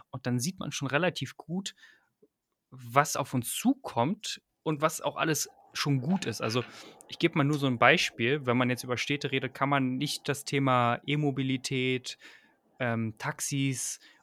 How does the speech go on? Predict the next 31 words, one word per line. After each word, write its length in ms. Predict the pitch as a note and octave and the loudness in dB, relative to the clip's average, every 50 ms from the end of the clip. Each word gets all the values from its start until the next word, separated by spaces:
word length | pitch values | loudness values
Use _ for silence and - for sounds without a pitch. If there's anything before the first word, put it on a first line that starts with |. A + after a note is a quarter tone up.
| _ - | _ -14
Busse 840 | B2 A#2 C#3+ D3+ E3 D#3+ - - D#3 C#3+ C#3+ C#3 C#3 C3+ C3 C#3 | -6 -2 0 2 2 2 2 2 2 2 2 2 2 0 0 -4
und, 160 | A#2+ A#2+ B2 - | -6 -8 -10 -10
und 160 | - A#2+ - | -8 -8 -8
Straßenverkehr 720 | - - C3 C3+ D3 C#3 C#3 - - C3 - - C3+ A#2+ | -4 4 6 6 6 6 2 -4 -6 -6 -6 -4 -4 -2
außen 240 | - A#2+ A2 - A2+ | -2 -2 -4 -6 -10
vor 240 | - - - C#3+ C#3+ | -8 -4 -2 0 2
lassen, 300 | B2+ A2 G#2 - B2 A2+ | 2 0 0 -2 -2 -2
weil 80 | A2 | -2
das 140 | A#2 A2+ - | -2 -4 -4
einfach 260 | A#2 A#2 - A#2 - _ | -8 -8 -8 -10 -6 _
auch 240 | - C3 C3 - - | -4 -4 -4 -6 -12
ein 100 | - _ - | -20 _ -6
unglaublich 460 | D3 D3 C#3+ C3+ B2 - B2 A#2 B2 | -4 -2 0 0 -2 -2 -4 -8 -8
wichtiges 400 | C3+ C3+ - - - C3 - - | -10 -10 -10 -12 -12 -12 -10 -4
Thema 320 | - C3+ C3 B2 A2 G#2+ | 0 0 2 2 0 0
ist. 260 | A#2+ C#3 - - - - _ _ _ _ _ _ _ _ _ _ _ _ _ _ | -2 -4 -6 -8 -12 -14 _ _ _ _ _ _ _ _ _ _ _ _ _ _
Und 300 | - D3 C3 A#2+ A#2 - - _ _ _ _ _ _ - | 0 2 2 2 0 -4 -8 _ _ _ _ _ _ -10
Shenzhen 500 | - - - A#2+ A#2+ A#2 C3 C#3 E3+ E3 | -4 0 2 2 6 8 8 8 10 8
hat's 220 | B2+ A2 - - | 6 4 2 -2
zum 140 | - A#2 G#2+ | -4 -4 -6
Beispiel 280 | G#2+ G#2+ - - - A#2 | -6 -8 -10 -12 -12 -12
geschafft, 420 | A2 - - A#2 B2 C#3 - - - - - - _ | -10 -4 -2 -2 -2 -2 -4 -10 -20 -20 -20 -10 _
innerhalb 200 | B2+ B2 A#2 - | -2 -2 -2 -2
von 200 | - - A#2 A2 - | -6 -10 -10 -6 -4
drei 260 | - C3 A2 A2+ C3+ | -2 2 4 6 6
Jahren, 640 | D#3 E3 D3+ C#3 C3+ B2 C#3+ D3 A#2+ A2+ G2 G2 - _ _ _ | 6 6 4 2 2 2 2 0 -2 -4 -8 -10 -14 _ _ _
<laughs> 420 | - - - _ - - A2+ - | -16 -16 -16 _ -14 -14 -14 -8
nur 120 | - E3 D#3+ | -4 0 0
mal 80 | D3 | 0
zum 120 | A#2+ - A#2 | 0 4 4
Beispiel, 360 | A#2+ C3 C3 - - A#2+ | 4 4 4 2 -2 -4